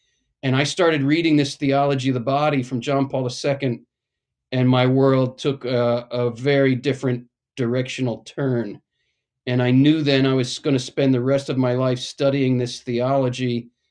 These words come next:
and sharing it with the world. And I, my educational background, I have an undergrad in anthropology from the University of Maryland, and I did my graduate work at the John Paul the Second Institute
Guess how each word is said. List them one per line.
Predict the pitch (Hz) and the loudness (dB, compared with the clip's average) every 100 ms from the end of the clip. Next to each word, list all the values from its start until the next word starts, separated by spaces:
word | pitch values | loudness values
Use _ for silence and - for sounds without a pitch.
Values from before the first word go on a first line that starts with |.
| _ _ - | _ _ -8
and | 123 117 113 | -2 -2 -2
sharing | - 143 131 127 | -2 0 2 2
it | 123 135 | 0 -4
with | 127 | -4
the | 123 | -4
world. | 117 131 123 113 101 | -2 0 0 -2 -6
And | 117 | -4
I, | 120 113 _ _ _ _ _ _ - | -4 -6 _ _ _ _ _ _ -6
my | 120 120 120 117 - - | -2 0 0 -2 -10 -6
educational | 143 127 156 151 151 | -4 -2 -2 -2 -2
background, | 131 139 135 139 135 | -2 0 -2 0 0
I | 123 | 0
have | 123 | -2
an | 123 | -4
undergrad | 139 147 143 127 131 131 135 131 - | -2 0 0 -2 -2 0 -2 -4 -6
in | 131 123 120 113 - _ _ _ _ _ _ _ _ - 135 | -2 0 0 -2 -4 _ _ _ _ _ _ _ _ -10 -2
anthropology | 139 139 120 147 170 139 120 120 143 | -2 -2 -8 -2 0 0 0 -4 -4
from | 123 | -4
the | 123 | -2
University | 135 131 135 127 131 | 0 2 0 -2 -6
of | |
Maryland, | 123 139 139 123 123 127 _ _ _ _ _ - | -2 0 0 0 -2 -6 _ _ _ _ _ -6
and | 123 | -4
I | 120 | -2
did | 147 139 | 0 2
my | 127 123 | 2 0
graduate | 120 139 180 147 135 123 | -2 -2 -2 0 -2 -2
work | 120 123 127 - - - | -2 -2 -2 -10 -20 -8
at | 127 123 - - | -4 -4 -8 -4
the | 127 120 | -2 -2
John | 117 139 143 147 | -2 -2 0 0
Paul | 143 | -2
the | 127 | -4
Second | 123 147 143 143 131 - _ - | -4 -4 -2 -2 -4 -6 _ -4
Institute | 170 165 147 139 143 123 127 | -2 -2 -6 -6 -2 -4 -4